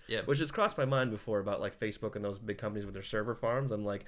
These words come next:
Speaker 1: Yeah.
Speaker 2: they're in Nevada paying huge money to cool all these servers. If they came to Maine, they could just leave the doors
Speaker 1: <laughs>
Speaker 2: open.
Speaker 1: Yeah.
Speaker 2: They'd be cold, and they,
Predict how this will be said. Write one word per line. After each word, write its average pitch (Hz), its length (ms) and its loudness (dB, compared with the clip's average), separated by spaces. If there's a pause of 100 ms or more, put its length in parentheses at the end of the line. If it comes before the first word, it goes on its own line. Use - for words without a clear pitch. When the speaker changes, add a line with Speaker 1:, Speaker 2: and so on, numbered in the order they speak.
(140)
Speaker 1:
Yeah. - 140 -2
Speaker 2:
they're 143 160 4
in 208 80 2
Nevada 123 500 4
paying 123 340 -2
huge 117 240 0
money 120 180 0
to 110 80 -4
cool 120 340 -2
all - 200 -2
these 107 160 -2
servers. 135 340 0
If 113 80 -2
they 131 80 0
came 175 200 -2
to 113 40 -2
Maine, 147 200 2
they 113 100 2
could 127 80 6
just - 100 4
leave 139 120 6
the 123 80 2
doors 139 300 6
Speaker 1:
<laughs> - 20 4
Speaker 2:
open. 107 300 6
Speaker 1:
Yeah. 196 120 6
Speaker 2:
They'd 123 100 0
be 110 60 -2
cold, 147 300 0
and 110 100 -2
they, 101 100 -2